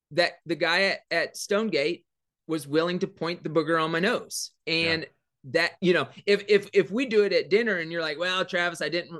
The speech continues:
Speaker 1: you know, I didn't wanna make you, I didn't want it to be uncomfortable. I didn't want you to think," well, I'd be like, "No, I could care less. You need to tell me when I have a booger on my nose."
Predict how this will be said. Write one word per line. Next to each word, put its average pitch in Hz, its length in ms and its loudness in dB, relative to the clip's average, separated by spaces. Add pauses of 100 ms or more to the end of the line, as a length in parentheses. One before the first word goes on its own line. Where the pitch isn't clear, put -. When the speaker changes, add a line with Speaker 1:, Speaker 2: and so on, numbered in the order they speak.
Speaker 1:
you 170 120 -2
know, 151 80 0
I 160 80 4
didn't 170 220 0
wanna 165 160 0
make 160 260 -2
you, 127 140 2 (680)
I - 60 0
didn't 196 220 2
want 196 120 4
it 180 100 -2
to 151 60 -10
be 175 120 -2
uncomfortable. 156 840 0
I 151 100 2
didn't 170 220 -2
want 175 180 -2
you 180 120 -2
to 160 100 0
think," 165 300 -4 (100)
well, 160 240 2
I'd 170 180 0
be 185 120 4
like, 180 140 0
"No, 226 200 2
I 196 120 0
could - 180 -12
care 185 180 0
less. 185 240 -2
You 180 140 -4
need 214 260 0
to 151 60 -8
tell 160 260 -4
me 135 160 -8
when 143 220 -6
I 143 140 -2
have 139 140 -2
a 127 120 -2
booger 120 340 -4
on 113 100 -14
my 113 120 -14
nose." 110 340 -14